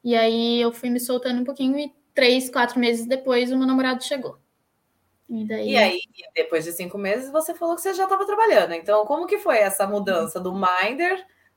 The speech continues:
Speaker 2: pra entrar na arquitetura? Em que momento que você falou, "Não, agora eu acho que eu já posso arriscar"? Porque,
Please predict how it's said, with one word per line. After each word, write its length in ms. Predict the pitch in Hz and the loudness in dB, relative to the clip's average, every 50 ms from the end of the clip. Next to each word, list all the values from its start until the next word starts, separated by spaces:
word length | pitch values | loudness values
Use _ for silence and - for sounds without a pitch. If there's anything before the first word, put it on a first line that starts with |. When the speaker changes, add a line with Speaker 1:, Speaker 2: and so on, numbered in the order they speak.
| _ | _
Speaker 2:
pra 160 | - 269 262 254 | -4 -2 0 0
entrar 180 | 254 262 254 | 0 0 -2
na 80 | 240 233 | 0 -2
arquitetura? 400 | 233 233 - 247 240 226 220 220 | -2 -4 -4 -6 -6 -4 -4 -6
Em 60 | 226 | -4
que 100 | 220 330 | -4 -2
momento 440 | 339 359 359 330 302 277 262 262 254 | 0 0 0 0 -2 -4 -6 -8 -10
que 100 | - 240 | -8 -4
você 300 | 220 220 214 - 226 214 | -4 -4 -4 -4 -4 -2
falou, 300 | - 220 208 190 185 185 | 2 2 2 2 0 0
"Não, 300 | 214 214 175 156 156 - _ _ _ _ _ _ - | 2 2 2 2 0 -6 _ _ _ _ _ _ -4
agora 320 | 196 190 202 220 233 254 | -2 2 6 6 6 6
eu 100 | 247 233 | 6 6
acho 220 | 226 233 247 - | 6 6 4 2
que 60 | - 240 | -4 -6
eu 40 | |
já 140 | 220 233 214 | -2 -2 -2
posso 260 | 214 220 214 208 - | 2 2 2 2 0
arriscar"? 720 | 185 170 180 175 - - - 208 208 220 240 254 277 294 - _ _ _ _ _ _ _ - | -2 -8 -8 -12 -6 -2 0 2 4 4 4 4 2 0 -6 _ _ _ _ _ _ _ -2
Porque, 420 | 254 254 254 262 262 226 - - | -2 -2 -2 0 -2 -2 -2 -4